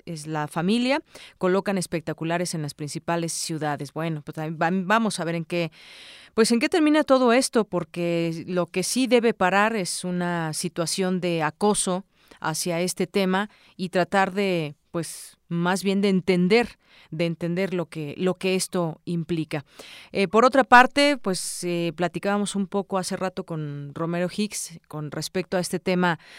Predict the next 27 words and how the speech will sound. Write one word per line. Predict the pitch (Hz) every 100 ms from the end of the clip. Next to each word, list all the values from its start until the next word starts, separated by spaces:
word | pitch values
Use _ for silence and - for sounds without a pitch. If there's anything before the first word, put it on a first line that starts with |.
| -
de | 156 160
cuál | 190
es | 190
la | 170
postura | 143 - 160 143
del | 135
pan | 143 190 202 202
y | 185
que | - 156 139 135
si | - 160
se | 165
va | 170
a |
discutir, | 175 - 151 214
obviamente, | 214 185 170 165 180
pues, | - 139
primero | - 156 160 156
sería | - 156 165
en |
la | 156
Cámara | - 156 147 156
de | 165
Diputados. | 165 220 269 240 269 - - - - -
Pero | 214
bueno, | 226 339
esta | 294 277
ley | 262 262